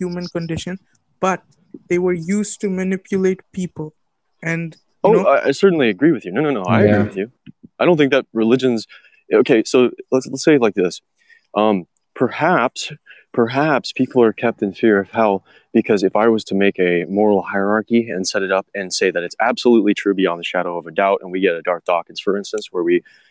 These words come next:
Speaker 2: get these people that start arguing absolutism, or they start arguing in,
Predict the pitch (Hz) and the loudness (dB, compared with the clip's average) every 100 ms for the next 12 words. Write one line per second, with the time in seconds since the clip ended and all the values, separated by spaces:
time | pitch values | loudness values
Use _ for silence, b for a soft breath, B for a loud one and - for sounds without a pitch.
0 | b - 95 87 85 92 87 - 98 - | b -4 -2 -4 -2 0 0 0 -2 -2
1 | - - 98 95 90 90 98 - 85 92 | -4 -2 2 2 0 -2 -2 -2 -2 -2
2 | - 104 117 120 _ b b 98 92 - | 0 0 0 -4 _ b b 0 0 0
3 | 95 - 95 92 95 90 85 | -2 -2 -2 0 -2 -2 -6